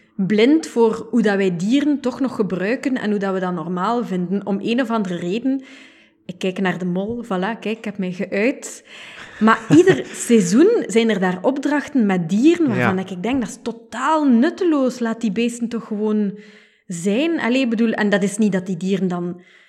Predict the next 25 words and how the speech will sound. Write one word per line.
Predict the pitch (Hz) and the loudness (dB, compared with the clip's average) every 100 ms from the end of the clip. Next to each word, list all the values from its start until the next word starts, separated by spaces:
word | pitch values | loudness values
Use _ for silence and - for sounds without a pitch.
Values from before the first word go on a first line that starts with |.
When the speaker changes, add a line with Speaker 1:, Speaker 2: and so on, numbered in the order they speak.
| _ | _
Speaker 1:
misbruikt | 202 208 - 175 180 185 - | -4 -2 -4 -10 -10 -10 -4
worden | 226 240 | -2 0
of | 240 | 0
zo, | 254 | 0
maar | 233 190 | 0 0
ze | 196 | 0
worden | 196 190 185 | 0 -2 -2
wel | 180 247 190 | -2 -2 -4
gebruikt | - 240 240 226 240 262 - | 0 0 0 -2 -4 -6 -6
voor | 208 | -6
entertainment | 196 190 180 - 190 240 247 247 - | -4 -6 -8 -8 -4 -4 -4 -6 -6
en | 180 180 | -8 -4
dat, | 175 185 - - | -2 -4 -6 -14
dat | - | -16
is | - | -6
niet | 175 123 | -2 -2
Speaker 2:
Ja, | |
Speaker 1:
oké. | - - 175 | -4 -12 -10
Speaker 2:
klopt, | 147 117 - - _ | -8 -10 -12 -20 _
klopt. | 127 120 - | -10 -10 -6
Eh, | 151 143 | -4 -2
er | 139 | -2
is | 120 | -2
nooit | 135 135 | -2 0
een... | 147 127 | 0 -2